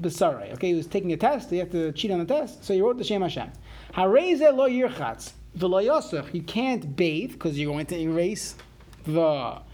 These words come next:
the, uh, ink. V'lo yosach, don't anoint yourself with oil 'cause it's gonna be a problem. Mechikas Hashem.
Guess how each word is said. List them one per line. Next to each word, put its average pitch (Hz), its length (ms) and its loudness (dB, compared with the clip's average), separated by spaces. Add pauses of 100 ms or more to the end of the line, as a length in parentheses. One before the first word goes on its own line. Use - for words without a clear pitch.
(340)
the, 135 260 -2
uh, 120 400 -6 (640)
ink. 233 380 -4 (300)
V'lo 160 200 0
yosach, 240 440 0
don't 160 200 -2
anoint 175 220 -4
yourself 160 260 -4
with 143 100 -6
oil 240 420 2 (220)
'cause 175 140 -6
it's 175 100 -4
gonna 185 160 -2
be 185 160 0
a 175 40 -2
problem. 208 480 0
Mechikas 196 520 -2
Hashem. 147 380 -4